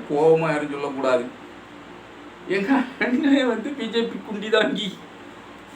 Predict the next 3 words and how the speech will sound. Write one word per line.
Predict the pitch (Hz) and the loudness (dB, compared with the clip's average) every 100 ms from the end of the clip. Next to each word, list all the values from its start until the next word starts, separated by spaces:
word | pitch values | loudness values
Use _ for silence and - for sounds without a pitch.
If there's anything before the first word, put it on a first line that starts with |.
| - - - | -18 -10 -4
அதனால | - - 302 247 226 | 0 2 4 6 6
அப்படித்தான் | 190 160 - 165 180 202 220 214 175 | 4 0 -8 -6 -2 2 4 4 4
பேசுவாரு, | 214 202 196 196 196 | 4 4 6 4 4